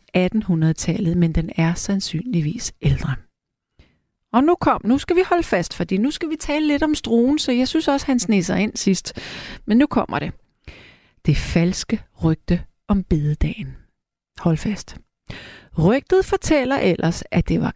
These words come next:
Christian den syvendes livlæge, Johann Friedrich Struensee,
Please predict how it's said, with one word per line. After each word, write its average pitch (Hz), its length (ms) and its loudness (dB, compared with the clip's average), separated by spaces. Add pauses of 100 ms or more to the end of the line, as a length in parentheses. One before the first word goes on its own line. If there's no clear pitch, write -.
Christian 165 400 0
den 156 200 0
syvendes 262 680 0
livlæge, 180 1160 4
Johann 233 420 4
Friedrich - 840 -2
Struensee, 196 800 2